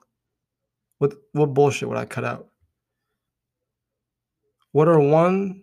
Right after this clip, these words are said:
to two things that if I get them done today, I'll be able to go to sleep happy? Before I say something out of anger, is there a better way to say it?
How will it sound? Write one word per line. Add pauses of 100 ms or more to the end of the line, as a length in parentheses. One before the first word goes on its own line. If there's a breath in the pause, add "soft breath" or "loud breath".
(140)
to
two
things
that
if
I
get
them
done
today, (540)
I'll
be
able
to
go
to
sleep
happy? (2250)
Before
I
say
something
out
of
anger, (640)
is
there
a
better
way
to
say
it?